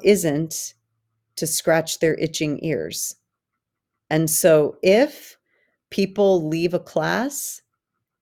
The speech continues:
with personal, like, "I need to take this to Heavenly Father and wrestle with it a little bit so that I can figure out how to apply it"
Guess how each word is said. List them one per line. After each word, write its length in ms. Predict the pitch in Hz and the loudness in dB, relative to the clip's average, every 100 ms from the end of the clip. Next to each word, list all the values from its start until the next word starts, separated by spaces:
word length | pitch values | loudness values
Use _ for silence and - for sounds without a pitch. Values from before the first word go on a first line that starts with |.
| _ _ _ - | _ _ _ -2
with 240 | 156 156 _ _ | -2 -2 _ _
personal, 880 | - 220 220 - 220 220 233 233 - _ _ - | 0 2 2 0 0 0 -2 -6 -14 _ _ -2
like, 200 | 160 156 | -2 -2
"I 120 | 170 | -4
need 140 | 170 170 | -2 -2
to 80 | 165 | -2
take 220 | 190 170 | -2 -2
this 160 | 160 - | -6 -8
to 80 | |
Heavenly 320 | 170 151 156 147 | -6 -4 -4 -6
Father 400 | - 147 160 175 | -6 -4 -2 -2
and 220 | 147 139 | -4 -6
wrestle 380 | 135 143 202 196 | -6 -2 0 0
with 180 | 208 | 0
it 80 | 220 | 0
a 60 | 214 | 0
little 180 | 214 220 | 0 0
bit 200 | 247 - | 0 -2
so 120 | 175 | -4
that 120 | 160 | -2
I 120 | 151 | -2
can 180 | 165 170 | -2 -4
figure 300 | 170 156 156 | -6 -6 -4
out 220 | 147 - | -4 -4
how 260 | - 151 156 | -6 -4 -2
to 120 | 156 | -2
apply 360 | 127 - 165 180 | -2 -4 -2 0
it" 280 | 254 294 | -2 -4